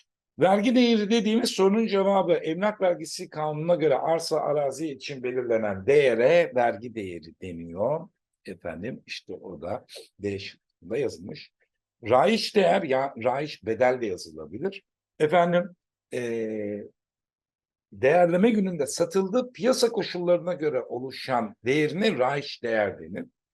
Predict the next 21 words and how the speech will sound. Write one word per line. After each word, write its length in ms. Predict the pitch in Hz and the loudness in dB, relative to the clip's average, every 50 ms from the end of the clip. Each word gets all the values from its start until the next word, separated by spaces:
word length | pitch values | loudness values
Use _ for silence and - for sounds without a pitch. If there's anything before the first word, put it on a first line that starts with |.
| _ _ _ _ _ | _ _ _ _ _
Emsal 460 | - 147 165 160 - - 214 233 226 208 | -2 -2 -2 0 2 4 4 6 6 6
bedel 360 | 233 220 202 180 147 131 120 | 6 6 6 6 4 4 2
vardı 480 | 113 110 107 101 95 104 104 95 - - | 2 2 2 2 2 0 -2 -2 -2 -2
bir 80 | 104 123 | -2 -2
altıncısı, 760 | 120 110 107 101 - 110 104 98 98 104 101 - - 196 - | 0 0 -2 -4 -6 -10 -14 -12 -12 -14 -12 -8 -8 -6 -4
o 200 | 123 131 139 135 | -2 -2 0 0
neydi? 420 | 113 92 82 - 160 196 - - _ _ _ - | -2 -6 -6 -6 -8 -8 -8 -10 _ _ _ -10
Emsal 460 | 131 147 151 - - 214 226 214 190 | -8 -8 -6 -2 0 2 2 2 2
bedel 340 | 208 202 208 214 214 202 196 | 2 2 2 2 0 0 0
de 60 | 175 | -2
arkadaşlar 640 | 151 131 - 156 139 135 131 - - 226 220 - _ _ _ _ _ _ _ _ _ _ _ _ _ _ - | -2 -2 -2 -4 -4 -4 -4 -4 -4 -4 -4 -4 _ _ _ _ _ _ _ _ _ _ _ _ _ _ -18
satılsaydı 720 | - - - 156 156 156 190 175 - - 226 254 254 - | -6 -2 0 0 0 0 -2 -4 0 2 4 4 4 2
kaça 260 | - - - - 175 151 | 0 -2 -2 -2 -4 -6
satılır? 460 | - 117 101 - 92 80 78 - - _ _ _ _ _ _ _ _ _ _ _ | -8 -10 -14 -14 -14 -14 -14 -16 -16 _ _ _ _ _ _ _ _ _ _ _
Yani 300 | - 147 180 185 185 156 | 0 2 2 2 0 0
benzerlerine 760 | 156 160 170 165 135 165 170 165 160 156 170 170 151 190 214 202 | 0 0 0 0 0 0 0 0 0 -2 -2 -2 -2 -4 -4 -4
göre 380 | 151 131 107 117 165 170 - _ _ _ _ _ _ _ - | -2 -2 -2 -2 -2 -4 -6 _ _ _ _ _ _ _ 0
oluşan 640 | 156 160 147 117 104 - - 147 151 170 - - _ _ _ _ _ - | 0 0 2 0 -4 -6 -4 -4 -4 -4 -6 -8 _ _ _ _ _ -8
değeri 600 | 117 127 135 135 131 127 127 143 147 143 - - - | -2 0 0 2 2 0 0 0 -2 -2 -4 -8 -12
şeklinde 760 | - - - 104 - - 92 92 101 113 143 151 151 - - | -10 -8 -8 -8 -8 -10 -10 -8 -6 -4 -4 -4 -6 -8 -12
söyleyebilirsiniz. 1300 | - - - - 123 101 90 80 85 101 120 104 98 87 80 82 80 - - - _ - - - - | -16 -14 -10 -8 -6 -6 -6 -6 -6 -6 -6 -6 -6 -8 -10 -10 -14 -16 -20 -20 _ -20 -20 -20 -20